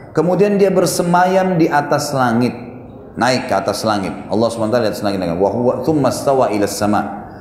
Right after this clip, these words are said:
Kemudian Dia menjadikan langit itu tujuh lapis langit, dan Dia mampu mengerjakan apa yang Dia inginkan.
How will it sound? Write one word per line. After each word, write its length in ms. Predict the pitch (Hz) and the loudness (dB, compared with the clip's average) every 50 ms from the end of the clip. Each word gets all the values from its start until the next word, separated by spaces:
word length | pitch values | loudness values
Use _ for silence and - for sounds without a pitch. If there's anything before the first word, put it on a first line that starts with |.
| - - - - - - - - - - - - | -20 -20 -20 -20 -20 -20 -20 -20 -18 -18 -4 0
Kemudian 400 | 135 151 165 170 196 196 202 180 | 2 4 4 4 4 4 4 4
Dia 80 | 196 | 4
menjadikan 560 | 190 - 185 185 165 175 175 196 185 202 196 180 | 4 4 2 2 2 4 2 2 2 2 2 2
langit 320 | 180 175 170 170 165 170 | 2 2 2 2 2 2
itu 80 | 175 180 | 2 2
tujuh 320 | 160 196 202 165 175 190 | 4 4 4 4 4 4
lapis 400 | 170 156 151 - 151 147 - 147 | 4 4 2 2 0 0 2 0
langit, 560 | 135 127 123 123 113 101 - - - - - | 2 2 2 2 2 0 -2 -6 -10 -6 0
dan 320 | 104 113 117 117 110 104 110 | 2 2 4 4 2 2 2
Dia 240 | 113 117 123 117 | 2 2 4 4
mampu 480 | 110 107 117 123 123 120 117 113 120 110 | 4 4 2 2 2 2 0 0 0 2
mengerjakan 880 | 110 110 104 101 98 92 90 107 101 101 - 107 101 101 98 98 98 101 | 2 2 2 0 0 0 0 0 0 0 0 -2 -2 -2 -2 -4 -2 -2
apa 400 | 104 107 104 101 - - 101 101 | 0 0 0 -2 -2 0 0 2
yang 320 | 101 98 95 95 95 95 | 2 2 0 0 0 0
Dia 160 | 95 95 87 | 0 0 0
inginkan. 880 | 87 92 90 90 92 92 92 87 82 76 87 - 110 95 - - - | 0 -2 -4 -2 -2 -2 0 -2 -2 -2 -2 -2 -2 -2 -2 -6 -8